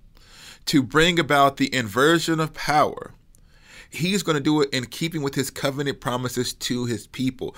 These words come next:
So God's activity for justice is not separated from the promise that God made that all the nations of the world will be blessed through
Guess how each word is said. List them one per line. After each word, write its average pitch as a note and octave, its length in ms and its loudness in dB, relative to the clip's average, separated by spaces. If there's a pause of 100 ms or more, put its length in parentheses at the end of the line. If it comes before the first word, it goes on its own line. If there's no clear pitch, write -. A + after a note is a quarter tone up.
(180)
So - 180 0
God's E3 400 4 (100)
activity D3+ 460 2
for A#2 160 -2
justice B2+ 520 0 (320)
is B2+ 140 -4
not D3 180 0
separated C3 540 2
from A#2 160 -10
the A2+ 80 -4
promise C#3+ 440 0
that A#2 100 -2
God A2 340 0
made B2+ 480 0 (220)
that - 180 -4
all C#3+ 300 4
the C3 80 2
nations C3 420 -2
of B2 60 -4
the B2 80 2
world A#2 220 2
will G2 60 -6
be A2+ 100 -4
blessed A2 340 -2
through A2 100 -4